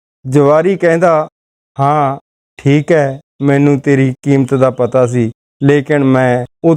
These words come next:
ਧੋਬੀ ਦੇ ਮੂਹਰੇ ਇੱਕ ਝੂਠ ਬੋਲਿਆ ਵੀ ਇਹ ਪੱਥਰ ਹੈ। ਜੇ ਮੈਂ ਉਹਨੂੰ ਸੱਚ ਦੱਸ ਦਿੰਦਾ ਤਾਂ ਸ਼ਾਇਦ ਤੇਰੀ ਕੀਮਤ ਬਹੁਤ ਜ਼ਿਆਦੇ ਮਹਿੰਗੀ ਪੈਂਦੀ।" ਇਸ ਕਰਕੇ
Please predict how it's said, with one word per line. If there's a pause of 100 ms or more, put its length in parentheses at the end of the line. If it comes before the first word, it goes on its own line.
ਧੋਬੀ
ਦੇ
ਮੂਹਰੇ (180)
ਇੱਕ (140)
ਝੂਠ
ਬੋਲਿਆ (240)
ਵੀ
ਇਹ
ਪੱਥਰ
ਹੈ। (240)
ਜੇ
ਮੈਂ
ਉਹਨੂੰ
ਸੱਚ
ਦੱਸ
ਦਿੰਦਾ (200)
ਤਾਂ (180)
ਸ਼ਾਇਦ (460)
ਤੇਰੀ
ਕੀਮਤ (220)
ਬਹੁਤ
ਜ਼ਿਆਦੇ (200)
ਮਹਿੰਗੀ
ਪੈਂਦੀ।" (260)
ਇਸ
ਕਰਕੇ